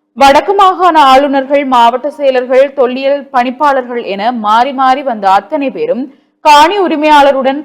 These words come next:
பல உரையாடல்களை நடத்திய போது அவை பலனளிக்கவில்லை. அந்த நிலையில் குறித்த காணியை கொள்வனவு செய்வதற்கான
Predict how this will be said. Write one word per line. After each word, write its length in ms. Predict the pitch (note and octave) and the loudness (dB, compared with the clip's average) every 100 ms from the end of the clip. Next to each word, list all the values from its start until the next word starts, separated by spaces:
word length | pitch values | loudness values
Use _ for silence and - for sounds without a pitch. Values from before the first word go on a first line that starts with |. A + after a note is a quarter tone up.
| D4 | -2
பல 220 | C4+ D#4+ B3+ | 0 0 -4
உரையாடல்களை 640 | B3+ C#4+ C#4+ C#4 C4 A#3+ A3 | 0 2 2 -2 -4 -4 -4
நடத்திய 380 | G#3 B3 B3 A#3+ G3 | -2 -2 -2 -8 -6
போது 220 | F3 F#3+ F#3+ | -6 -4 -4
அவை 140 | F#3+ G3 B3+ | -4 -4 -2
பலனளிக்கவில்லை. 760 | C4 D4 A#3 E3+ B3+ A#3 - - | -2 -2 -4 -6 -6 -6 -10 -10
அந்த 120 | G#3 A3+ | -6 -4
நிலையில் 340 | A3 G#3+ C#4 G4 - _ - | -4 -4 -4 -6 -10 _ -2
குறித்த 220 | C4 C4 C4 | 0 0 2
காணியை 360 | C#4 C#4+ E4 E4 | 4 4 0 -2
கொள்வனவு 420 | D4+ C#4 C#4+ C#4+ C#4+ | 0 2 0 -4 -2
செய்வதற்கான 540 | C#4 B3 C4 - B3 | -2 0 -2 0 0